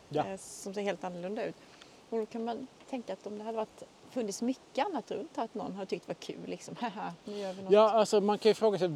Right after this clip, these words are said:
Speaker 1: av alla platser i länet
Speaker 2: Mm.
Speaker 1: väljer man den
Speaker 2: Den
Speaker 1: här?
Speaker 2: här. <laughs>
Speaker 1: Va? Det är ju lite
Speaker 2: Ja,
Speaker 1: lustigt, va?
Speaker 2: ja.
Speaker 1: Eh, men det kan ha varit så att redan då så fanns det en, en tradition kring den här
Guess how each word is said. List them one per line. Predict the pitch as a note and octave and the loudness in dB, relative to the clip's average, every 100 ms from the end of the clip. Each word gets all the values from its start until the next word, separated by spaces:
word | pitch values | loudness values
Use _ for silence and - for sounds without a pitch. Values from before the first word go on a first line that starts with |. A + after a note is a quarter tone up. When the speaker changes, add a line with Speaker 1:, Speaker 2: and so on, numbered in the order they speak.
| C#3 D3+ C3+ D3+ - - | -4 -8 -10 -12 -18 0
Speaker 1:
av | A3 G3+ - | 2 2 2
alla | G3+ A3+ G#3+ D3 | 2 4 6 4
platser | - G#3+ - - C#3+ | 4 2 2 -4 -4
i | D3+ F3+ | 0 2
länet | C3+ B2+ A#3+ F#3 F2 - - | 2 0 -2 -4 -8 -10 -4
Speaker 2:
Mm. | B3+ B3+ C4+ | -2 0 -2
Speaker 1:
väljer | D#3 G3 D#3 C3 | 4 6 6 4
man | B2 B2 C#3 | 2 -4 -4
den | D3 G3 | -2 -2
Speaker 2:
Den | D4 | -2
Speaker 1:
här? | C4+ C#4+ - | 0 0 2
Speaker 2:
här. | - - A#3+ - | 0 0 -2 -4
<laughs> | - | 4
Speaker 1:
Va? | C#4 C#4 F3+ G#3+ | 6 8 8 8
Det | G#3 | 10
är | G#3+ | 10
ju | |
lite | A#3 C4 | 10 6
Speaker 2:
Ja, | A#3 | 10
Speaker 1:
lustigt, | A3+ B3+ - - | 10 8 -4 -6
va? | - G3 A#3+ - - | -6 -6 -8 -14 -6
Speaker 2:
ja. | - | 4
Speaker 1:
Eh, | E3 E3 D#3+ E3 | 8 10 10 10
men | E3 E3 F3+ F#3+ | 6 0 0 4
det | G#3 | 2
kan | - B3+ F#3 | 4 2 2
ha | D3+ | 4
varit | B3+ A#3 | 4 4
så | - | 6
att | F3+ E3 | 4 4
redan | E3+ D#3 D3 | 2 2 4
då | F#3+ | 2
så | F#3 - | 0 0
fanns | F3+ C#3 C#3 | 2 0 0
det | - | -2
en, | G#3 F#3+ | -2 -2
en | F#3+ F3+ F3 | -2 -2 -2
tradition | F#3 D#3+ - C#3+ A#2+ B2 | 0 0 2 0 0 -4
kring | - D#3+ C3 | -4 -4 -2
den | E3 G3 | -2 0
här | F#3 B2 | 2 2